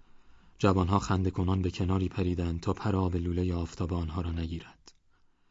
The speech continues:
اسرافیل هم خادم مسجد بود، هم مؤذن آن.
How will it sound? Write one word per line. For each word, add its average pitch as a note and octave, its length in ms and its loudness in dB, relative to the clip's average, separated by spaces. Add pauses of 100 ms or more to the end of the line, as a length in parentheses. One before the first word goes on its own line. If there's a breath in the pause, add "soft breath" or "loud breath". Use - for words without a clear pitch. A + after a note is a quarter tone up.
(340)
اسرافیل A2 580 4
هم G#2 180 4
خادم G2+ 460 0
مسجد F#2 400 0
بود، G#2+ 300 0
هم F#2+ 180 0
مؤذن F2 500 -2
آن. D#2+ 300 -8